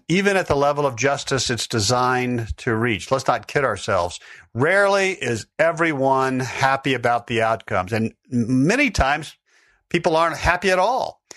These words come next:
Somewhat more justice, somewhat less, so to speak, whatever that means. There's no standard, uh, that, that we adhere to, not in secular, humanistic Christianityism measurements.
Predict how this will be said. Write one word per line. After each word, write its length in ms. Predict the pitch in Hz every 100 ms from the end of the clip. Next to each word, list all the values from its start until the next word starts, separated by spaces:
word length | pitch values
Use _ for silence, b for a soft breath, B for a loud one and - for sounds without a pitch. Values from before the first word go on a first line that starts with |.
| B B
Somewhat 340 | - 143 120
more 240 | 123 151 170
justice, 540 | 175 175 - 175 160
somewhat 480 | - - 107 95 95
less, 340 | 170 190 -
so 320 | - - 131
to 80 | 131
speak, 340 | 123 175 202 147
whatever 200 | 127 139
that 160 | 127
means. 420 | 139 190 196 - - b b b
There's 180 | 135 127
no 200 | 165 180
standard, 1000 | 170 - - 170 170 160 127 123 123 123 b b b b -
uh, 160 | - 120
that, 220 | 131 127
that 100 | 139
we 180 | 143 147
adhere 420 | 139 127 180 175
to, 280 | 160 107 87
not 320 | 104 135 170
in 160 | 143 120
secular, 680 | - - 175 175 180 175 175
humanistic 840 | - - 196 190 156 143 151 139 -
Christianityism 1160 | 170 - 143 135 139 131 120 117 127 117 117 b b b b
measurements. 580 | 311 330 - 101 -